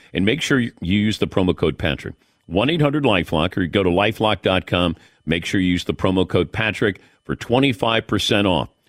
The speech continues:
October, Cyber Security Awareness Month. Protect yourself. LifeLock.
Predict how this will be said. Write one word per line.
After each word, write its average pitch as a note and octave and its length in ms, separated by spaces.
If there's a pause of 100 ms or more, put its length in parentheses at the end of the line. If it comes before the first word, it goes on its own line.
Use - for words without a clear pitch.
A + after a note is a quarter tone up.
(120)
October, E3+ 680 (180)
Cyber C#3+ 680
Security A#2+ 840
Awareness G#2 580
Month. F2+ 300 (320)
Protect A2 440
yourself. D#2+ 480 (720)
LifeLock. F2 520